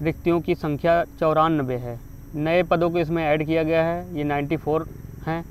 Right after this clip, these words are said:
जो कि assistant director फिशरीज का पहले तीन पद था, इस समय थर्टी वन हो चुका है total। सम्मिलित करते हुए शुद्ध पत्र प्रकाशित किया जाता, जा रहा है।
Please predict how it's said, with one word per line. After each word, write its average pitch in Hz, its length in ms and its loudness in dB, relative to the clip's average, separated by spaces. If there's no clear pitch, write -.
जो 160 120 4
कि 160 100 2
assistant 165 420 2
director 160 320 2
फिशरीज 160 360 -2
का 165 80 0
पहले 151 280 -2
तीन 147 280 -2
पद 151 160 0
था, 165 80 4
इस 160 140 0
समय 156 180 -4
थर्टी 147 320 0
वन 143 160 0
हो 139 140 -2
चुका 127 220 -2
है 123 100 -4
total। 117 340 -4
सम्मिलित 175 320 2
करते 180 280 2
हुए 175 200 2
शुद्ध 170 360 0
पत्र 175 240 0
प्रकाशित 156 560 0
किया 160 200 2
जाता, 143 300 -2
जा 151 160 6
रहा 131 260 2
है। 117 180 -6